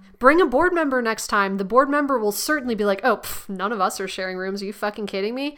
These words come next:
Th-, here's the thing. I think I put, I think I put my finger on it,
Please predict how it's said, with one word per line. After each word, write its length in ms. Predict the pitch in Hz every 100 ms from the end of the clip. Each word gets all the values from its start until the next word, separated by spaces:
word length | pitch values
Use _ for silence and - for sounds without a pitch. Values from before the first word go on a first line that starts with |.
| -
Th-, 280 | 233 247 -
here's 220 | 339 359
the 140 | 370
thing. 400 | - 294 320 269 -
I 100 | 233
think 180 | 302 294
I 60 |
put, 220 | 277 285 -
I 80 | 226
think 240 | - 330
I 60 | 247
put 160 | 254 208
my 80 | 196
finger 380 | - 285 240
on 220 | 190 190 190
it, 340 | 190 190